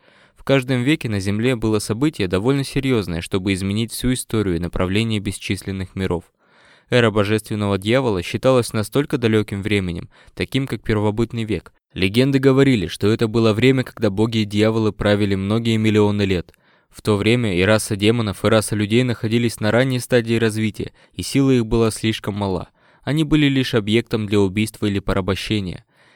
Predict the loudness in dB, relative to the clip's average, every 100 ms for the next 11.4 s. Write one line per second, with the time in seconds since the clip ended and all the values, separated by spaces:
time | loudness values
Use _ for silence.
0 | _ -2 -2 0 -4 -4 -2 -4 -2 0
1 | 0 -2 -2 -2 0 -2 -4 -6 -2 0
2 | 0 0 -2 -4 -4 -2 -2 -2 -6 -4
3 | -2 -2 -2 -2 -2 0 -2 0 -4 -4
4 | -6 -4 -2 -2 -2 -10 _ _ _ _
5 | -8 -4 -2 -2 0 2 2 0 0 0
6 | -2 -4 -4 -4 -6 -2 0 2 0 -4
7 | -4 -4 -2 -2 -4 -6 -6 -4 -2 -2
8 | -2 -4 -6 -4 -2 0 0 -4 -4 -2
9 | -2 -4 -6 -4 -2 0 -2 -2 -2 0
10 | 0 -2 -2 -2 -2 -6 -6 -8 -6 -6
11 | -8 -10 -14